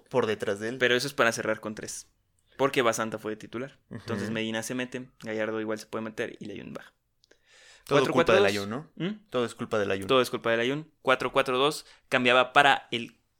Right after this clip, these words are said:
Speaker 2: cuarto partido, que era un partido pendiente, que en sí era la jornada uno.
Speaker 1: Sí.
Speaker 2: Ahora para el quinto partido perdieron tres a uno contra León.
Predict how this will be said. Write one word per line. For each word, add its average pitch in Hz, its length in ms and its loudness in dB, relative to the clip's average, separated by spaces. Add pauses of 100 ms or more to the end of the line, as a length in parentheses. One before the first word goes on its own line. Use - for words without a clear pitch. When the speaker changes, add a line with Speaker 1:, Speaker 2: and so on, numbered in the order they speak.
Speaker 2:
cuarto 117 300 0
partido, 139 380 -2
que 123 80 -6
era 110 80 -2
un 110 160 -8
partido 110 340 -6
pendiente, 123 560 0 (220)
que 110 80 -12
en 107 80 -12
sí 113 100 -8
era 107 100 -2
la 107 180 -4
jornada 104 340 -8
uno. - 180 -18 (140)
Speaker 1:
Sí. 101 120 -14 (1000)
Speaker 2:
Ahora 147 220 4
para 143 120 8
el 135 80 2
quinto 190 300 0
partido 175 480 0
perdieron 131 580 0
tres 110 380 -2
a 110 120 0
uno 120 280 0
contra 120 260 0
León. 139 320 0